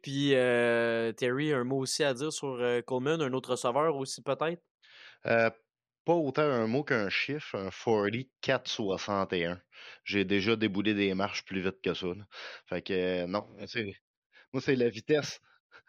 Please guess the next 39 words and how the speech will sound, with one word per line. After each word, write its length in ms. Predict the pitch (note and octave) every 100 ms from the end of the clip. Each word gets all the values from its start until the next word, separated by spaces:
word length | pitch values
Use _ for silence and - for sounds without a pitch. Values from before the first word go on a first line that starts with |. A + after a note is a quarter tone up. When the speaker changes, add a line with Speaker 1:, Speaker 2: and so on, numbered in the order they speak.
| -
Speaker 2:
<laughs> 380 | - A#2+ A2+ - _ _ _ _ _ _ B2
Moi, 80 |
je 40 | C3+
suis 100 | C3+
un, 220 | B2 A2+
un 180 | C3 B2+
grand 300 | B2 B2 C#3+
believer 500 | C#3+ C3 B2 A#2 C#3+
de 60 | C3+
la 140 | A#2+
vitesse, 560 | G#2 - B2 C3+ C#3 -
puis 120 | A2+
le, 160 | A2 -
le, 180 | A2+ A2
le 140 | - A#2+
size 460 | - C#3+ D3+ E3 C3
est 80 |
pas 200 | A#2+ B2
tout. 280 | - A2+ D3
S'il 180 | - G3
jouait 240 | E3+ F#3+
tight 320 | F3+ E3 C#3+ C#3
end, 220 | D#3 D3
peut-être, 480 | C3+ A#2 A#2+ C#3 D#3+
là, 120 | E3+ - - - -
un 320 | G#2+ G#2 G#2
bon 240 | G#2 C#3
tight 320 | C#3+ C#3 B2
end 120 | A#2+ C3
de 140 | B2+
red 260 | A2+ A2 G2
zone, 360 | G#2 A#2+ C3+
mais 180 | G2+ F#2+
à 160 | F#2+ F#2+
quatre 280 | - A#2
soixante 460 | - G#2+ - A2+ A2
et 80 | G#2+
un, 180 | A2+ A#2+
forty, 580 | - A#2 G#2 G#2 C3+